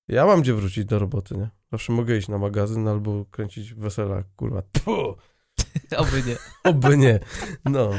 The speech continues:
Speaker 1: ale, znaczy, na magazyn wolałbym chyba całkowicie, wiesz, jakbym miał gdzieś, jakbym przestał już trafiać do ludzi, to generalnie wolałbym, e, się zwinąć,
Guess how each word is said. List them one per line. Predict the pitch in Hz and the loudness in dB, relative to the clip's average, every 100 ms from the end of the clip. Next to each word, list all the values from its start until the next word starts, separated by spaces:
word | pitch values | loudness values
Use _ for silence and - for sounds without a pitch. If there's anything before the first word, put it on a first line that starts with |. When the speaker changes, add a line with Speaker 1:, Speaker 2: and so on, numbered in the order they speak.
| 107 - _ | -8 -14 _
Speaker 1:
ale, | 139 120 143 | 2 4 4
znaczy, | 147 147 226 | 0 -2 0
na | 247 | 4
magazyn | 262 240 202 202 185 170 165 | 6 6 4 4 2 -2 0
wolałbym | 185 180 170 160 | 4 6 6 4
chyba | 143 147 143 135 | 2 4 4 4
całkowicie, | - 135 139 135 120 | 2 2 0 0 2
wiesz, | 110 | 2
jakbym | 147 156 170 | 2 2 2
miał | 165 160 | 4 4
gdzieś, | 143 143 - _ _ _ _ _ - | 2 0 -2 _ _ _ _ _ -4
jakbym | 117 131 | 0 2
przestał | - - 170 | 4 4 4
już | 160 | 4
trafiać | 180 170 151 | 2 2 4
do | 131 | 4
ludzi, | 139 156 151 | 4 2 0
to | 135 123 | 0 2
generalnie | 131 127 123 | 4 4 4
wolałbym, | 117 131 117 117 117 110 _ _ _ _ 113 107 110 104 117 | 4 4 4 2 0 -2 _ _ _ _ -2 0 2 0 -2
e, | - | -4
się | - | -2
zwinąć, | 107 120 131 110 104 - | -2 0 2 2 0 -6